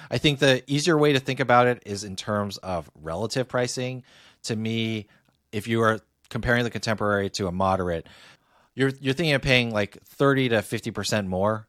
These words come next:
than a moderate. And so what you need to decide is, like, whether the convenience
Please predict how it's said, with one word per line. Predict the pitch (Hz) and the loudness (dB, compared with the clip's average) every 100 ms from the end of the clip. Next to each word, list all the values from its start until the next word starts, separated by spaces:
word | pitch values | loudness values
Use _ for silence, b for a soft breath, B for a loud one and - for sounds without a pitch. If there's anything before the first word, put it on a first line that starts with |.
| _ | _
than | 95 95 95 92 92 | -6 -4 -2 -4 -6
a | 90 | -8
moderate. | 92 92 113 127 - _ | -2 -2 0 0 -2 _
And | 95 95 | -10 -8
so | - 92 85 82 - B | -4 -2 0 -2 -6 B
what | 92 107 107 | -6 -2 -2
you | 110 | -2
need | 110 101 | -4 -6
to | |
decide | 95 92 - 139 123 | -8 -4 4 4 4
is, | 98 - | 0 -8
like, | 87 82 | -12 -8
whether | 95 92 | -6 -6
the | 87 87 | -8 -10
convenience | 92 78 87 82 78 - | -12 -10 -8 -8 -10 -12